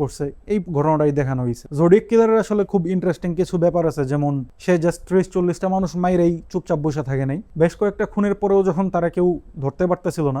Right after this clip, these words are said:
তখন সে যেটা করতো, বিভিন্ন সাংকেতিক চিঠি সে আইন শৃঙ্খলা বাহিনীর কাছে পাঠাইতো, যেমন পত্রিকায় পাঠাইছে, এফবিআই এর কাছে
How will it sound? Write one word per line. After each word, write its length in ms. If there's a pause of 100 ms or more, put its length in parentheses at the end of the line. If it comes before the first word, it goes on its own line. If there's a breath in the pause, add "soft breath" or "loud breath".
(120)
তখন 260
সে 80 (100)
যেটা 220
করতো, 220 (120)
বিভিন্ন 200 (100)
সাংকেতিক 440
চিঠি 300
সে 100 (460 soft breath)
আইন 160
শৃঙ্খলা 380
বাহিনীর 300
কাছে 220
পাঠাইতো, 380
যেমন 160 (460 soft breath)
পত্রিকায় 460
পাঠাইছে, 400 (600)
এফবিআই 280
এর 120
কাছে 160